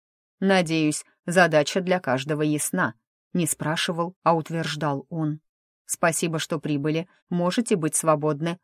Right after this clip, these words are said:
Ансгар, тебя я попрошу задержаться». Ардахам не нужно повторять дважды. Уже через несколько минут в зале они остались с императором одни. Эривард сделал приглашающий жест в сторону неприметной двери —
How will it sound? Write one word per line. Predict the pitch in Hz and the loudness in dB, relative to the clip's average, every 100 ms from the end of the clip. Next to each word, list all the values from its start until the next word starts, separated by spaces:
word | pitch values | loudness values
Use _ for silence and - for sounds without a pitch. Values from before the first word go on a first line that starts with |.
| _ | _
Ансгар, | - 160 139 147 151 214 _ - | 0 2 2 0 -2 -2 _ -4
тебя | 220 175 147 | 0 2 4
я | 156 220 | 4 2
попрошу | 240 233 233 - 143 | 0 2 0 0 -2
задержаться». | 151 151 160 135 123 - - 147 - _ _ _ _ | -2 -2 -4 -2 -4 -4 -6 -6 -8 _ _ _ _
Ардахам | - 175 196 247 262 240 | 0 2 2 2 6 6
не | 233 | 6
нужно | 190 202 214 | 2 -2 -4
повторять | 214 196 180 170 151 147 | -2 -4 -2 0 0 0
дважды. | 151 139 131 147 - _ _ - | -2 -2 -2 -6 -8 _ _ -4
Уже | 143 165 | -2 -2
через | - 165 160 | -2 -4 -2
несколько | 170 165 160 156 | -2 -2 -4 -2
минут | 160 156 180 220 - _ _ - | 0 0 0 -2 -8 _ _ -12
в | 151 | -4
зале | 156 185 220 226 | 0 4 4 4
они | 208 156 | 2 2
остались | 175 - 151 147 160 | 2 0 -2 0 -2
с | - | -4
императором | 165 156 170 143 135 147 147 147 | -4 -2 -2 -2 -2 -2 -2 -4
одни. | - 160 147 151 135 - _ _ _ _ | -4 -4 0 0 0 -4 _ _ _ _
Эривард | 175 175 175 160 156 156 | 0 2 2 4 2 0
сделал | - 160 160 151 156 | -8 -2 2 2 0
приглашающий | 175 151 160 165 151 147 - 160 | -2 -4 -2 -2 0 0 -2 -4
жест | 165 160 - | -4 -4 -6
в | - | -8
сторону | - 160 160 160 | -4 -2 0 0
неприметной | 160 165 160 156 - 156 | -2 -2 0 -2 0 -2
двери — | 147 143 180 214 | 0 2 2 2